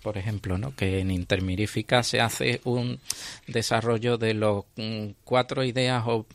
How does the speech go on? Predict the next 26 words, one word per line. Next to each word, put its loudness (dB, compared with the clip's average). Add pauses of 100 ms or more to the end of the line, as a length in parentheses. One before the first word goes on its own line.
(100)
puntos -4
fundamentales 0
que -4
afectan -2
a 0
los -2
medios -4
de -8
comunicación -4
y -2
a -2
la -4
comunicación, 0 (420)
que 0
ya 6
entonces 2
en -2
los 0
años 0
sesenta 0 (380)
se, 0
se -2
iba 2
viendo 4
como -4
un -4